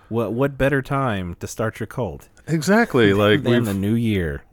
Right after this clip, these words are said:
Speaker 2: we've done away with twenty seventeen. Twenty eighteen is here.
Speaker 1: <laughs>
Speaker 2: I guess some people have New Year's resolutions that are like, "I wanna work out more,"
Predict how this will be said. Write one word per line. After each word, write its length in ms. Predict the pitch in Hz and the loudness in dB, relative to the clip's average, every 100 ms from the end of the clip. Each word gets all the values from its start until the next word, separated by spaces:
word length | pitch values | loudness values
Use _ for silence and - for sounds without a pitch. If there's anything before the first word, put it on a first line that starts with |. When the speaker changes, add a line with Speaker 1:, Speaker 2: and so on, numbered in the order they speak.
| - | -6
Speaker 2:
we've 260 | 117 117 107 | -2 -2 2
done 180 | 123 143 | 4 6
away 400 | 165 120 104 110 | 6 6 6 4
with 220 | 110 107 | 2 0
twenty 300 | - 120 120 | -2 -2 -2
seventeen. 840 | 127 123 120 143 113 101 98 101 117 | 2 2 4 0 -4 -2 -2 -4 -8
Twenty 340 | - 110 120 123 | -6 -4 0 2
eighteen 420 | 110 120 123 123 | 0 0 -4 -2
is 160 | 131 - | -2 -2
here. 440 | 110 95 95 107 _ _ - _ | 0 2 2 0 _ _ -20 _
Speaker 1:
<laughs> 420 | _ _ _ _ | _ _ _ _
Speaker 2:
I 80 | - | -2
guess 160 | 110 110 | 2 2
some 220 | - 131 | 2 2
people 280 | 139 127 123 | 2 2 2
have 140 | 117 113 | 2 2
New 100 | 113 | 0
Year's 260 | 113 113 | 2 2
resolutions 720 | 113 110 113 104 104 - 107 101 | 4 2 2 -2 -2 -2 -6 -2
that 120 | 110 | 0
are 80 | 107 | 2
like, 280 | 98 95 - _ _ _ _ _ _ _ _ _ - | 2 0 -2 _ _ _ _ _ _ _ _ _ 0
"I 100 | 101 | 2
wanna 220 | 104 120 | 2 2
work 220 | 127 143 | 2 4
out 200 | 175 180 | 4 4
more," 440 | 139 107 92 120 | 2 0 -2 -6